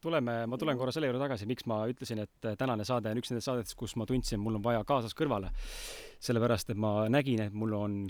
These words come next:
Speaker 1: küsimuste esitamisega, tähendab, küsimuste väljamõtlemisega sulle jäin ma tiba hätta ja teinekord ongi niimoodi, et see on huvitav. Ma isegi ei tea, millest see tuleb, äh, või, või te saate siin nüüd kaasa mõelda, arutada, mitte küll sama asja üle, aga üldse elust, olust.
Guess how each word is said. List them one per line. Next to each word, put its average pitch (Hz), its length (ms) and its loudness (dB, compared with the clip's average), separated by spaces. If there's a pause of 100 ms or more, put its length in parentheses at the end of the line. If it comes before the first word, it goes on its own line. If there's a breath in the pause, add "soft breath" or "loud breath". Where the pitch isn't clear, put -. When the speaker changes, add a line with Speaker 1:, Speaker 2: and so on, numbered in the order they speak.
Speaker 1:
küsimuste 117 600 -2
esitamisega, 104 1040 -2
tähendab, 120 180 0 (200)
küsimuste 117 500 -4
väljamõtlemisega 117 760 0
sulle 120 340 0
jäin 110 220 0
ma 101 240 -2
tiba 139 240 0
hätta 101 440 -4 (160)
ja 101 420 -2
teinekord 117 400 -2
ongi 107 160 -2
niimoodi, 113 240 -2
et 90 80 -8
see - 100 -8
on 131 60 -4
huvitav. 117 320 -2
Ma - 560 -8
isegi 127 200 -2
ei - 20 -6
tea, 135 120 0
millest 123 300 -2
see - 80 -6
tuleb, 127 200 0 (140)
äh, 98 460 -6 (240)
või, 110 160 -2
või 104 240 -2
te - 80 -12
saate 117 200 -6
siin 113 120 -2
nüüd 107 100 -4
kaasa 135 300 -2
mõelda, 104 220 -2
arutada, 110 340 -4
mitte 110 160 -6
küll 101 160 -4
sama 131 200 -2
asja 110 180 -4
üle, 104 100 -2
aga 101 140 -4
üldse 123 260 -6
elust, 117 180 -6
olust. 135 360 -4